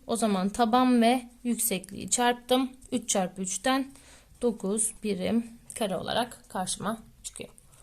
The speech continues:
Bu soru bu kadar. Şimdi geldim diğerine. Yine yüksekliği çizmiş bize. Hiç uğraştırmamışlar sağ olsunlar. Şöyle bir,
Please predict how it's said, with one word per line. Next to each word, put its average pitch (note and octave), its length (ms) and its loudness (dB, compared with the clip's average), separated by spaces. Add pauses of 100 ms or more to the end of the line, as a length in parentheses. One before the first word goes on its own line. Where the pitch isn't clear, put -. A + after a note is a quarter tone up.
(280)
Bu D4+ 60 -4
soru A#3 200 2
bu D4 80 -6
kadar. - 340 -2 (1800)
Şimdi F4+ 540 0 (140)
geldim D4 380 4 (360)
diğerine. B3 480 4 (2500)
Yine F#4+ 280 6
yüksekliği C#4+ 540 6
çizmiş G#3+ 420 4
bize. G3+ 180 0
Hiç A3+ 180 -2
uğraştırmamışlar C#4 1000 6
sağ C4 320 6
olsunlar. B3+ 480 8
Şöyle B3 580 2
bir, B3 480 4